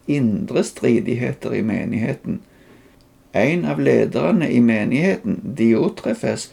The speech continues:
hadde tatt kontroll over menigheten, slik at ingen fikk gjøre annet enn det som han syntes var greit. På den tiden var det mange omreisende forkynnere som reiste rundt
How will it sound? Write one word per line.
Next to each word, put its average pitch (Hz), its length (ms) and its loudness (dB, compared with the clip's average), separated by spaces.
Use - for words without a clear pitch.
hadde - 240 -4
tatt 147 240 -4
kontroll 151 720 2
over 131 200 4
menigheten, 110 760 0
slik - 280 -2
at 120 220 -2
ingen 123 480 2
fikk - 320 -6
gjøre 127 300 -2
annet 160 540 -2
enn 117 240 2
det 110 260 0
som 104 220 -6
han 262 300 0
syntes - 400 -6
var - 160 -6
greit. - 420 -10
På 113 80 2
den 117 400 2
tiden 156 240 0
var - 160 0
det 302 80 2
mange 160 480 0
omreisende 135 720 0
forkynnere 131 600 -2
som - 280 -2
reiste - 400 -4
rundt 226 480 0